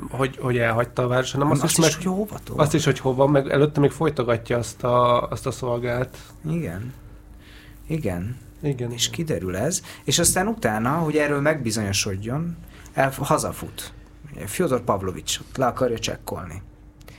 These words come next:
Speaker 2: Mit, mi van Fyodor Pavlovicsal? Nem, oda men-, nem oda mente. Ja, a Grushenka.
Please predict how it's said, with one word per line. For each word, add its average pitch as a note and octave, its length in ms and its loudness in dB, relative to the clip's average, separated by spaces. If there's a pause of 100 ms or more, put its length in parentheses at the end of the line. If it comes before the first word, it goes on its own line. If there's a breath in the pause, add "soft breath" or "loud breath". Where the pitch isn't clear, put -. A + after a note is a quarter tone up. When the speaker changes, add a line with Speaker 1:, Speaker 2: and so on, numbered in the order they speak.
(200 loud breath)
Speaker 2:
Mit, A#2+ 200 -2
mi D3 180 0
van G#2 320 0
Fyodor G#2 340 -2
Pavlovicsal? G2+ 600 0
Nem, D#3+ 200 4 (120)
oda E3 220 2
men-, A#2 260 0
nem E3 220 2
oda D#3+ 220 4
mente. G2 520 -2 (840 loud breath)
Ja, G#2+ 200 0
a A#2 60 4
Grushenka. G2+ 680 0